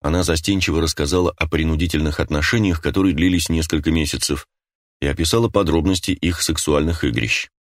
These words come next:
Введение предметов во влагалище, анальные половые акты, просьбы позировать, которым она никогда не могла сопротивляться, отчасти из-за страха потерять работу,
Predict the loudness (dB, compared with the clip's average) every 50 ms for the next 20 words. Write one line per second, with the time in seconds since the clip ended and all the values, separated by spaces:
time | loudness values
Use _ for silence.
0 | _ _ _ _ _ _ -8 -6 -4 -2 -2 0 2 2 2 2 2 0 0 -2
1 | 0 0 0 0 -2 -2 -4 -2 -2 0 0 0 0 2 2 2 2 2 0 0
2 | -2 -4 -4 -6 -8 _ _ _ _ _ _ _ -2 0 2 2 2 2 2 2
3 | 2 2 2 2 4 4 4 4 4 4 2 2 0 0 -2 -2 -2 -4 -8 _
4 | _ _ _ _ _ 0 0 0 2 2 0 0 0 2 0 0 2 0 0 2
5 | 2 2 0 0 -2 -6 _ _ _ _ _ _ _ _ _ _ _ -4 -2 0
6 | 0 0 0 0 0 0 2 2 2 2 0 0 0 2 2 2 2 2 2 2
7 | 2 0 0 0 -2 -4 -4 -4 -2 -2 0 2 2 2 2 0 -2 -4 -6 -8
8 | -6 -4 -2 -2 -2 -2 -2 -4 -6 -6 -6 -6 -6 -4 -2 -4 -4 -4 -4 -4
9 | -2 -2 -2 -4 -4 -4 -2 -2 -2 -2 -2 -2 -2 -2 0 0 0 0 0 -2
10 | -4